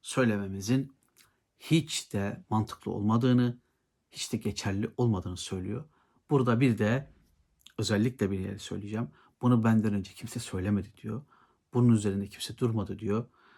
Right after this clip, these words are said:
Ben hem size söylemiş olayım hem de Nietzsche arkadaşımıza da söyleyeyim. Bu konuyla ilgilenen tarihte çok ünlü bir filozof var. Hatta onun biz mektuplarını biliyoruz bu konuyla alakalı.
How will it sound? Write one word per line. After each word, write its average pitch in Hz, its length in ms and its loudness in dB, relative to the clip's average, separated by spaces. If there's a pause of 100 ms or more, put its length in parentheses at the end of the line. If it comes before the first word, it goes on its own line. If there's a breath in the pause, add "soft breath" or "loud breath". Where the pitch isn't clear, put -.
(340 soft breath)
Ben 113 320 6 (840)
hem 123 140 -2
size 113 240 0
söylemiş 98 420 -4
olayım 101 340 -2 (180)
hem 113 220 -2
de 107 240 -4 (280)
Nietzsche 123 320 0
arkadaşımıza 95 640 -8
da 98 60 -12
söyleyeyim. 104 580 -6 (460 soft breath)
Bu 196 100 0
konuyla 98 520 -2
ilgilenen 95 480 -6
tarihte 92 580 -6
çok - 400 -6
ünlü 92 200 -4
bir - 40 -10
filozof 98 500 -8
var. - 200 -4 (240 soft breath)
Hatta - 280 -6
onun 95 180 -2
biz 98 160 -6
mektuplarını 98 640 -4
biliyoruz - 380 -10
bu - 40 -20
konuyla 98 380 -12
alakalı. 110 500 -6